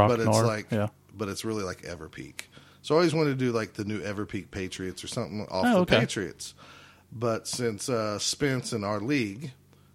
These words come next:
Speaker 1: took the, uh, N-, New World Patriarchs as a kind of,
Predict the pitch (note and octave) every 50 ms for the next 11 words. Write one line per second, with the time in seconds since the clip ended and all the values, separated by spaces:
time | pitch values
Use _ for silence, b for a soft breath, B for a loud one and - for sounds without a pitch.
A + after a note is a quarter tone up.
0 | _ _ - - B2 A2+ - - - G#2 G#2 G#2 G2 G2 G2 F#2 F2+ F2 F2 E2+
1 | F2 D#2+ - _ F2+ G2 G#2+ - - - - - _ _ _ G#2+ B2 B2+ B2 A#2+
2 | A2 A2 G#2 G2 F#2+ F#2 - D#3+ F3 F3+ F3 - C3 G#2 F#2 E2+ F2 F#2 - -
3 | - - - - - _ _ _ _ - - G2 F2 F#2 F#2 F#2 F2+ - - A2+
4 | G2+ G2 F#2 F2 E2+ -